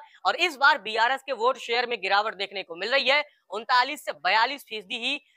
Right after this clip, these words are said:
अ, बीआरएस का वोट जो है वो कम होकर के रह जाएगा। कांग्रेस को ये कितना बड़ा फायदा होता हुआ दिख रहा है। अट्ठाईस दशमलव चार तीन फीसदी वोट जो है वो दो हज़ार अठारह के विधानसभा चुनाव में कांग्रेस को तेलंगाना में मिला था।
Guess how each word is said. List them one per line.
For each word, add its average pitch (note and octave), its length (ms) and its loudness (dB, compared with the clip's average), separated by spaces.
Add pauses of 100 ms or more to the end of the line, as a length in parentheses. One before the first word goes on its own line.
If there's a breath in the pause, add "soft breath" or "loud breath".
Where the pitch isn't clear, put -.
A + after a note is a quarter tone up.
(120 soft breath)
अ, F#3+ 240 6
बीआरएस G#3+ 420 -2
का A#3 120 -4
वोट G#3+ 260 -2
जो A#3+ 100 -2
है A3 120 2
वो G#3+ 140 -4
कम A#3+ 220 -2
होकर G3+ 260 -4
के F#3 120 -6
रह E3+ 100 0
जाएगा। C4 460 4 (340 soft breath)
कांग्रेस D#4+ 380 2
को F4+ 180 -2
ये E4 100 2
कितना E4+ 440 -4
बड़ा A#3 340 4
फायदा A#3+ 300 4
होता G3+ 240 0
हुआ G#3 180 2
दिख - 140 -8
रहा G#3 100 4
है। D3+ 140 -4 (440 soft breath)
अट्ठाईस A3+ 440 2
दशमलव C#4+ 380 -2
चार C4+ 400 0
तीन C#4 240 -12
फीसदी A#3+ 520 -6 (240)
वोट B3+ 320 -2
जो A#3 80 -4
है A3+ 120 -2
वो A#3 180 -2
दो G#3 180 -4
हज़ार G#3+ 180 0
अठारह G3+ 320 0
के G#3+ 120 -12
विधानसभा F#3 400 -2
चुनाव F#3 300 -2
में G#3+ 120 -6
कांग्रेस F#3 340 -4
को A3+ 140 -2
तेलंगाना F#3 480 2
में F3+ 100 -8
मिला F#3+ 220 2
था। C4 280 2